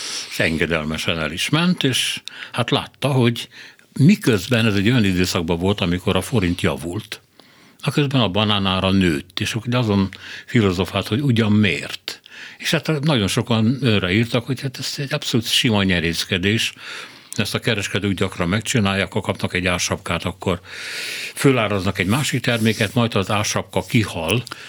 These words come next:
akkor nem állítják vissza a másik áron az árat, tehát hogy ők még jól is akarnak járni ezzel a dologgal.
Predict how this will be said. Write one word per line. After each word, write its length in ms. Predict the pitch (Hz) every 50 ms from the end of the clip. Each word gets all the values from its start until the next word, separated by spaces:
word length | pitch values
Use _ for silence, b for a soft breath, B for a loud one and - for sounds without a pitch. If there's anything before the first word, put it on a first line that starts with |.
| B B B B
akkor 260 | - - - - 196
nem 180 | 151 101 78 73
állítják 480 | 69 69 76 71 - - 85 78 -
vissza 260 | - 92 - - -
a 40 | 95
másik 400 | 90 87 80 80 - - 87 -
áron 400 | 87 82 85 87 82 87 87 92 - B B B B B B B B
az 140 | - 107 98
árat, 360 | 95 104 120 135 147 143 135
tehát 400 | - - 147 135 135 135 139 -
hogy 160 | 147 143 135
ők 160 | 135 135 135
még 160 | - 147 127 123
jól 220 | 127 104 90 87
is 120 | 87 -
akarnak 460 | - - - 107 98 98 101 95 - -
járni 300 | - - - 95 95 -
ezzel 260 | - 85 - 101 87
a 100 | 82 90
dologgal. 600 | 90 92 78 71 76 78 - - 73 - -